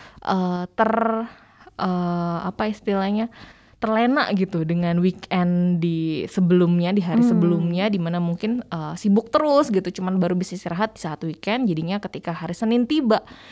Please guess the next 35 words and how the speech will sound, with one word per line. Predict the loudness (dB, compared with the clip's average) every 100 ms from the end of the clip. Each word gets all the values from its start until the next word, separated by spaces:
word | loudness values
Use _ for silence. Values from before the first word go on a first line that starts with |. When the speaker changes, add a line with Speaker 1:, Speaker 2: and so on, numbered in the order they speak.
| -16 -6
Speaker 1:
itu | -2
biasanya | 2 4 2 0 -2 -2
akan | -4 -6 -4 -2 -2 -2 -10 -20 -12 -2
jadi | 2 2 4 2 2 0 0
ada | 0 0 0
rasa | -2 -4 -6 -4
malas | 0 0 2 2 4 4 2 0
gitu | -4 -4
ya, | -4 -4
di | -4
aw-, | -6 -4
di | 0 2
Senin | 4 4 4
pagi | 4 2 2
terutama | 2 0 -2 -2 0 0 0 0
gitu, | -2 -6
ada | -6 -6
rasa, | -6 -8
"Aduh, | -8 -6 -6 -12 -20 -8
masih | -6 -6
pengen | -6 -4 -2 0 2
liburan | 2 2 2 0 0
nih, | 0
masih | 0 0
kurang | -2 -2 0
liburannya," | 2 2 2 0 0 -2 -4
gitu | -8
ya. | -10 -12 -12
Itu | -10 -8
disebut | -8 -8 -8 -8
dengan | -8 -6 -4 -4 -2
Woryobyong. | -4 -2 -4 -6 -8 -12 -12 -16 _ _ -20 -20 -20 -20 -20 -20 _ -20
Nah, | -16 -10
ini, | -4 -2 -2 -4
eh, | -6 -4 -2 -2 -2 -4 -4